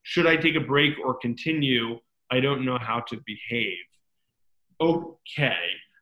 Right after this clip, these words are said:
Um, so, y-, okay, this, it's, this is a little bit of a challenging question to answer because it, there could be many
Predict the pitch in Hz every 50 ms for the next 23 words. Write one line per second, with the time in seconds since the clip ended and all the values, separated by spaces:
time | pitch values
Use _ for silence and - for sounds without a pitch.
0 | _ _ _ 165 160 160 160 160 156 156 156 160 160 156 147 - _ _ _ _
1 | _ _ _ _ _ _ _ _ _ _ _ _ _ _ _ - - - - 208
2 | 202 196 202 196 196 - 208 - - 175 175 165 151 - - - 185 190 185 -
3 | - 170 165 156 160 180 175 - - - 190 - - 190 - - 170 180 202 185
4 | 180 190 185 202 233 233 202 208 196 180 175 170 - - 151 151 151 151 147 135
5 | 139 135 131 - 139 127 - - - 139 131 120 131 - - 131 123 120 - -
6 | 135 123 - 131 139 135 - - - - - - _ _ - 175 165 - - -
7 | _ _ _ _ - 98 - _ 156 160 160 160 - 196 175 165 180 175 165 165
8 | 165 170 175 170 160 -